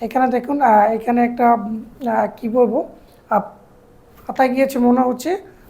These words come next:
দুই সাইডে, আহ, আর দুটি পাতা মাঝখান দিয়ে, আহ, ফুলের একটা যে আবহ এটা দেখা যাচ্ছে। আর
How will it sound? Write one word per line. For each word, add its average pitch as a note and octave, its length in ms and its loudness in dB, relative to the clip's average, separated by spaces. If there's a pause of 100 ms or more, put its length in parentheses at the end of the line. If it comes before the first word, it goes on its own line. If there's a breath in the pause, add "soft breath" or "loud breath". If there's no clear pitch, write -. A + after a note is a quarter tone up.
(140)
দুই G4 140 -12
সাইডে, C4 380 -2
আহ, - 920 -4
আর A#3+ 40 -2
দুটি A3+ 260 -2
পাতা A3+ 360 0
মাঝখান A3+ 500 0
দিয়ে, A#3+ 180 0
আহ, G3+ 840 0 (640)
ফুলের C4 320 4 (280)
একটা G#3+ 300 -2
যে G#3+ 340 -2 (120)
আবহ A#3 460 2 (300 loud breath)
এটা G#3+ 160 -6
দেখা G3+ 220 2
যাচ্ছে। G3+ 280 0
আর A3+ 220 4